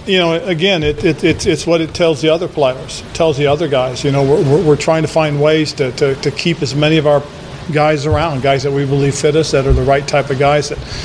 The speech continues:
that fit into the culture that we're trying to create. I think that's important for those guys to understand. We've got solid young men, guys that are solid, um,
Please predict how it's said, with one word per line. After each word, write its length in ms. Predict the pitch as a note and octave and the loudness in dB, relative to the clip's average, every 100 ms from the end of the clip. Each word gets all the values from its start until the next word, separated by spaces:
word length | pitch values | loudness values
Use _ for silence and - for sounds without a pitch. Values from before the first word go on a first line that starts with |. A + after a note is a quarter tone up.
| - - | -10 -6
that 60 | D3 | -4
fit 180 | D#3+ | 0
into 240 | D3+ D3 D3+ | 0 0 0
the 80 | C#3+ | 0
culture 340 | D#3 D#3 D#3 | 0 0 0
that 60 | C#3+ | -2
we're 80 | |
trying 280 | C3+ D#3 C#3+ | -2 -2 -2
to 80 | C3 | -2
create. 320 | - D3 C3+ | 2 2 2
I 40 | B2+ | 0
think 180 | D#3 | 0
that's 220 | D3+ C#3+ D3 | 0 0 0
important 420 | B2+ D#3+ E3 D3 | -2 0 0 -2
for 160 | D3+ | -2
those 220 | C#3+ D3 D3 | 0 0 0
guys 240 | C#3 C3+ | 0 -2
to 120 | D3 | -4
understand. 600 | C#3+ C#3+ C3 D3 C#3+ B2 - - - E3 | -4 -4 -2 0 0 -2 -6 -10 -6 -2
We've 80 | |
got 140 | E3+ E3 | 0 0
solid 360 | - E3+ E3+ | 2 4 4
young 220 | E3 E3 D#3 | 0 -2 0
men, 220 | D#3+ E3 | 0 0
guys 320 | D3 D3+ D#3 | 2 0 2
that 120 | D3+ | 0
are 220 | C#3+ C3+ | 0 -2
solid, 480 | C3 - D#3 D#3 D#3+ C#3+ - - - - | -4 -2 2 2 0 -4 -16 -18 -18 -6
um, 400 | D3 C#3+ C#3 C3 | -2 0 0 -2